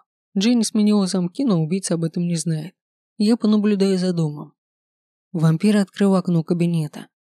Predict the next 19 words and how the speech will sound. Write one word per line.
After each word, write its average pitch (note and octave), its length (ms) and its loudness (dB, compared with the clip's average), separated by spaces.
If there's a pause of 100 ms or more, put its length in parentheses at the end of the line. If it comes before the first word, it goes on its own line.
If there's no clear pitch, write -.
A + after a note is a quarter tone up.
(120)
Оно G#3 220 4
выходило G3 480 0
на E3+ 140 2
задний E3 320 -2
двор. D#3+ 360 -6 (720)
Ветер G#3 400 0
с G3 60 -2
дождём F3+ 460 0
ударил D#3+ 400 0
ему D#3+ 280 0
в D3+ 60 -6
лицо. D#3+ 520 -6 (1080)
«Думаешь, G3+ 480 2
человек G3 480 0
с - 100 -8
усами G3+ 360 0
захочет G3 420 0
завершить F#3+ 500 -2
начатое?» F#3+ 640 -2